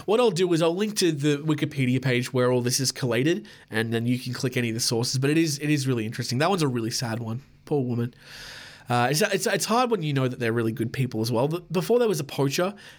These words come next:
and I don't, I don't really have much sympathy for poachers, but, um, but this woman was just, like, swimming in the same spot for seventeen years. That's a lot. Yeah. Yeah. That's really sad. Okay. Uh, let's go. Let's move on. Henry Murray, twenty-two years old,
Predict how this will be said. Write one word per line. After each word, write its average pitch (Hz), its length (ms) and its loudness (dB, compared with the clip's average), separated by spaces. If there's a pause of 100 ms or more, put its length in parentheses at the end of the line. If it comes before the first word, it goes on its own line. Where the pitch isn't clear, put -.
and 127 120 -2
I 135 40 2
don't, 156 180 2
I 139 100 0
don't 170 160 -2
really 139 160 2
have 127 120 0
much 123 140 -2
sympathy 135 340 -2
for - 100 -4
poachers, 127 480 -2
but, 120 160 0
um, 113 220 0 (160)
but 143 100 -4
this 175 200 -2
woman 127 300 0
was 123 120 -2
just, - 200 -4
like, 113 180 -4 (920)
swimming 175 260 0
in 143 80 2
the 131 60 2
same 151 220 2
spot 139 320 -2
for 131 60 -2
seventeen 123 500 -2
years. 110 300 0
That's 135 180 0
a 120 60 0
lot. 104 300 -4 (920)
Yeah. 104 280 0 (460)
Yeah. 104 240 -8 (120)
That's 131 180 0
really 165 200 4
sad. - 280 -8 (340)
Okay. 131 280 -2 (440)
Uh, 117 140 0
let's 185 180 0
go. 180 320 0
Let's 180 160 -2
move 196 160 0
on. 135 140 2
Henry 240 720 0
Murray, 147 580 0
twenty-two 190 360 0
years 156 200 2
old, 151 280 2